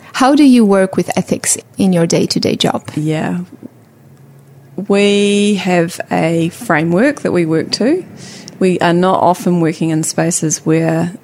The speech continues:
Speaker 2: it's, you know, you're talking about really strong regulation or anything. We're not working in an academic space. I think when you start to w-, move into health and places like that, that's when you would start to come up against that. I think it's a really good question, though, when you start to talk about data,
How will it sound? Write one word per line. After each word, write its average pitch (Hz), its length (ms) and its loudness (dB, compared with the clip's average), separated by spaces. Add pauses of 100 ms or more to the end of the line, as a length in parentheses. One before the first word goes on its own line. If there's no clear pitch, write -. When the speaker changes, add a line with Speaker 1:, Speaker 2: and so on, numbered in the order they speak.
(120)
Speaker 2:
it's, - 600 -2 (760)
you 160 160 0
know, 151 360 -2
you're 147 220 -2
talking 156 380 -4
about 139 280 -4 (360)
really 156 260 2
strong 151 340 0
regulation 147 640 0
or 135 40 0
anything. 170 220 0
We're 170 80 2
not 151 140 2
working 147 300 0
in 147 80 2
an 135 60 2
academic 147 440 -2
space. - 1080 -2 (140)
I 156 60 -2
think - 300 -2
when 185 100 0
you 165 60 0
start - 280 0
to - 80 -8
w-, 147 200 0
move 160 260 4
into 156 220 0
health 156 420 0
and 160 160 2
places 156 380 -2
like - 140 0
that, 160 220 2
that's - 260 -4
when 147 140 0
you 151 120 2
would 147 120 0
start - 280 -2
to - 80 -8
come 147 180 -6
up 151 160 -6
against - 380 -4
that. 202 320 0 (420)
I - 80 0
think 151 180 0
it's - 140 -4
a 147 60 -4
really 147 260 0
good 143 160 -4
question, 180 540 0
though, 208 240 4
when 208 100 4
you 170 100 4
start - 320 -2
to - 80 -4
talk - 240 -6
about - 320 -4
data, 156 480 2